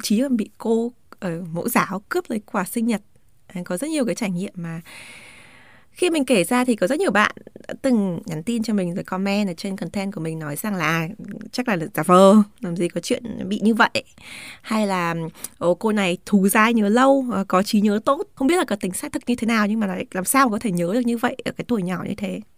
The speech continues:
Thì mình muốn nói với bạn rằng ấy, là tất cả những cái trải nghiệm của mình ấy,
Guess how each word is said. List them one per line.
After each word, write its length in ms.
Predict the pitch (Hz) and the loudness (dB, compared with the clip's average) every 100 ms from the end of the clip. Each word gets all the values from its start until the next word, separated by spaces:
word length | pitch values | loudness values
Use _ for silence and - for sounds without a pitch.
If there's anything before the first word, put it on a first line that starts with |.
| _ | _
Thì 140 | - 202 | -6 -2
mình 140 | 196 | 0
muốn 120 | 190 | -2
nói 160 | 196 185 | -4 -4
với 80 | 196 | -2
bạn 180 | 262 | -2
rằng 200 | 208 202 | 0 2
ấy, 100 | 190 - _ - | 2 -2 _ -6
là 320 | 190 180 170 - | -2 -2 -4 -6
tất 120 | 311 | -6
cả 80 | 311 | -2
những 120 | 208 | -2
cái 60 | 202 | -2
trải 160 | 233 | -2
nghiệm 140 | 190 - | -4 -4
của 140 | - | -6
mình 220 | 165 170 | -4 -2
ấy, 80 | 175 | -4